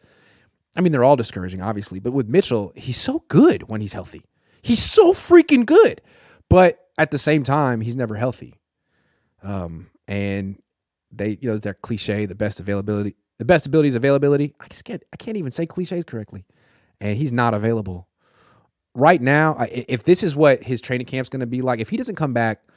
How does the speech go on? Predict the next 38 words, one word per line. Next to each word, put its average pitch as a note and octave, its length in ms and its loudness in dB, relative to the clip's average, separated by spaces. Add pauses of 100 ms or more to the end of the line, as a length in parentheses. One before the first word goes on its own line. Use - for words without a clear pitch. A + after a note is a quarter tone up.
(260)
and A2+ 120 -4
have A#2+ 120 0
a G2+ 60 -6
great G2 460 -8
training G#2+ 300 -6
camp G#2+ 300 -8 (200)
where G#2 180 -2
he's G#2 220 -8
healthy G#2 340 -6
the G2+ 120 -4
whole G#2+ 160 -6
time, A#2 360 -6 (800)
he's - 120 -14
gonna B3 140 2
lose D#3 140 10
his A2+ 120 -2
job G2 220 0
to F#2+ 60 -12
Jordan F2 240 -8
Mason F2 360 -14 (800)
because A2+ 320 -2
Jordan E3 320 0
Mason A#2+ 420 -4
looks - 600 -8 (1080)
just G#2+ 640 -2 (320)
phenomenal. F#2+ 1000 -6 (460)
As B2+ 160 -2
good D#3 200 2
as E3+ 100 2
he F#3 80 -4
looked D#3 220 -4 (160)
last A2 320 -2
year, C3 60 -2
he A#2+ 60 0
looks A#2+ 140 -6 (140)
better F#2+ 220 -10
this D#2 240 -16
year. C#2 180 -20